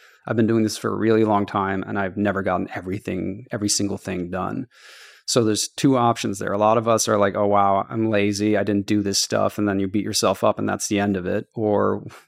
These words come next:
what I try to advocate for is ask yourself, "Why did this not get done?" Right? From a genuine part of curiosity, and then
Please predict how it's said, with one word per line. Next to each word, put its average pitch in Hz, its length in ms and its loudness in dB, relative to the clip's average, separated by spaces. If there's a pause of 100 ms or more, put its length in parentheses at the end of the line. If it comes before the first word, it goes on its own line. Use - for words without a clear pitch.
(760)
what 101 140 -4
I 107 160 2
try 104 380 -2
to 107 200 -6
advocate 101 440 -4
for 107 260 -2
is 107 120 -2
ask 107 280 -4
yourself, 113 580 -2
"Why 104 240 0
did 101 140 -6
this 101 200 -6
not 95 180 -4
get 95 180 -6
done?" 90 280 -6 (360)
Right? 95 280 -6
From 120 240 2
a 101 60 -2 (220)
genuine 131 380 4
part 104 320 0
of 95 80 -10
curiosity, 98 800 -2 (640)
and 104 160 4
then 95 640 4